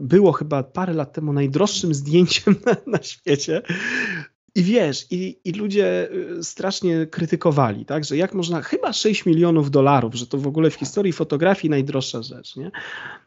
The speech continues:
I ja też się zastanawiałem, jak można zapłacić sześć milionów dolarów. I już z naszej rozmowy zaczynam trochę to rozumieć, okej?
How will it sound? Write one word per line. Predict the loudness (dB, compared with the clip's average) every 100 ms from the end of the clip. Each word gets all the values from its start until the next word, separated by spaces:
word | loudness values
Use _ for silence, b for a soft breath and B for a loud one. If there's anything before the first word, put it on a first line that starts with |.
| _ 4
I |
ja | 4
też | 4 2
się | 0
zastanawiałem, | -4 -2 -2 0 2 2 2
jak | 2 0 -2
można | -2 -2 -2
zapłacić | -4 -4 -6 -4 -6
sześć | -4 -4 -2
milionów | -2 0 0 -2 -2
dolarów. | -4 -6 -12 -14 B B B B _ _
I | 6 6 6 B _ 2
już | 4 4
z | 4
naszej | 2 4 4
rozmowy | 4 0 0 2 2 0 -4 b b b _ _ -20 -8
zaczynam | -6 -2 0 0
trochę | 0 0 0
to | 2 4
rozumieć, | 4 2 -2 -2 -14 -20 _ _ _ _ _ -12
okej? | -2 0 0